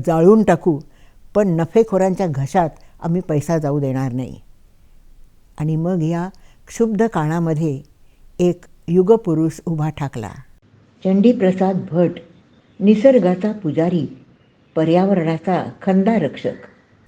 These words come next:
चंडीप्रसाद म्हणाले की झाडं लावणं हे आपलं ब्रीद आहे, त्यांचा नाश करणं नाही.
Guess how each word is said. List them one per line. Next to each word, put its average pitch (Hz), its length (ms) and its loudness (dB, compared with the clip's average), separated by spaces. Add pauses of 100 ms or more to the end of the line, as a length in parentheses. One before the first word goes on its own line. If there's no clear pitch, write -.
(240)
चंडीप्रसाद 208 580 0
म्हणाले 165 500 -4 (640)
की 269 120 0 (120)
झाडं 190 480 0 (180)
लावणं 170 640 2 (320)
हे 254 160 4
आपलं 180 340 0
ब्रीद 151 260 0
आहे, 131 180 -4 (400)
त्यांचा 175 260 -2
नाश 160 460 -4
करणं 147 300 -4
नाही. 131 220 -8